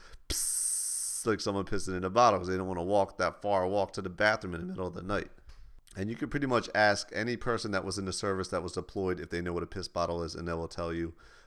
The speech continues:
a funny story about it. So enough about piss bottles. Let's move on about my deployment out there. Now, just to let you guys know, I didn't see any action out there. So if you're sitting here waiting for me to talk about me killing somebody or someone getting killed, it's probably,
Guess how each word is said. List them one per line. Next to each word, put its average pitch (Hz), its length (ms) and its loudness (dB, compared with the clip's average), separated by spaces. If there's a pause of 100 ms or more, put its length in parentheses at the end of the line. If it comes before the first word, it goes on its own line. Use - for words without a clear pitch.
a 95 60 -4
funny 90 220 -2
story 85 320 -2
about 76 260 0
it. - 60 -12 (200)
So 127 160 2
enough 180 160 10
about 175 200 12
piss 135 200 4
bottles. 80 400 4 (260)
Let's 123 140 -6
move 131 180 0
on 101 360 6
about 90 220 2
my 82 100 -2
deployment 90 440 -10
out - 140 -12
there. - 220 -14 (460)
Now, 127 140 2
just 165 160 -2
to 196 80 2
let 185 80 8
you 175 60 8
guys 139 240 6
know, 120 420 8 (240)
I 127 80 6
didn't 156 220 2
see 120 180 2
any 113 180 4
action 92 360 6
out 76 180 -4
there. - 160 -6
So 92 500 0
if - 120 -12
you're 101 80 -6
sitting 123 240 -4
here 117 160 0
waiting 104 260 2
for 101 140 -12
me 98 100 -2
to 95 80 -2
talk 95 200 -4
about 92 220 0
me 92 120 -4
killing 104 360 -2
somebody 98 540 0 (460)
or 90 160 -4
someone 92 440 -4
getting 87 360 -2
killed, 90 480 0
it's - 240 -8
probably, 98 560 2